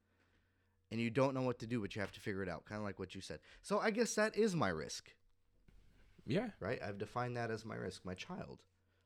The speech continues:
Speaker 1: was my, uh, he, he, every day that I, we are with him, we're taking a risk.
Speaker 2: Uh, elaborate on that a little more.
Speaker 1: We jumped into it without knowing where we were going.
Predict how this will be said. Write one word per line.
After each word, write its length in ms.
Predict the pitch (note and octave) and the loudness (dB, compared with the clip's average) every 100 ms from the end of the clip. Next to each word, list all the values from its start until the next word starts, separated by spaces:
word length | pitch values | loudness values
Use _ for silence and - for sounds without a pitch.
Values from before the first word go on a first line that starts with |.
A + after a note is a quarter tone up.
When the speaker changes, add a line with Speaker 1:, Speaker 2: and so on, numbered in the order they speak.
| _ _ _ _ _ - _ | _ _ _ _ _ -20 _
Speaker 1:
was 200 | F#2+ G2+ | -6 -4
my, 180 | G#2+ G#2 | 0 0
uh, 40 | - F#2+ - | -2 -4 -6
he, 300 | G#2+ A#2+ - - | -6 -6 -8 -12
he, 500 | G2 - F3 F#3 - - | -14 -6 -2 -2 -2 -2
every 280 | C#3+ E3 | 0 0
day 280 | D3 D3 D3+ | 2 6 6
that 160 | A#2 G2 | 6 0
I, 100 | - - | -4 -10
we 240 | G#2+ G#2 B2 | -6 0 4
are 140 | A#2 | 4
with 220 | G#2+ G#2 | 4 2
him, 220 | F#2 E2+ F2 | 0 -6 -4
we're 140 | F#2+ | -4
taking 340 | - G2+ F#2+ F2+ | -4 -6 -6 -4
a 60 | E2+ | -4
risk. 340 | D#2+ - - - | -6 -8 -14 -8
Speaker 2:
Uh, 60 | - - | -6 0
elaborate 400 | C3 C#3 C#3 A2 | 6 6 8 6
on 100 | G2+ | 6
that 160 | F#2+ D#2 | 4 4
a 40 | |
little 180 | G2 G2 | 4 4
more. 300 | F#2+ F2 E2+ - _ | 4 4 0 -8 _
Speaker 1:
We 220 | A#2+ D3+ | 4 6
jumped 320 | C#3+ D#3+ C3+ | 8 6 6
into 320 | D#3 F#3 A2 F2+ | 2 2 0 -2
it 140 | E2 - | -2 -6
without 340 | F2+ F#2+ G#2 G2 | -6 -2 -2 -2
knowing 480 | G#2+ A2+ G#2+ F#2 - | -2 0 0 -2 -4
where 260 | F#2+ G2+ F#2+ | 0 0 0
we 160 | F#2 | 0
were 140 | E2+ E2 | -2 -2
going. 300 | G2 D#2+ | -2 -2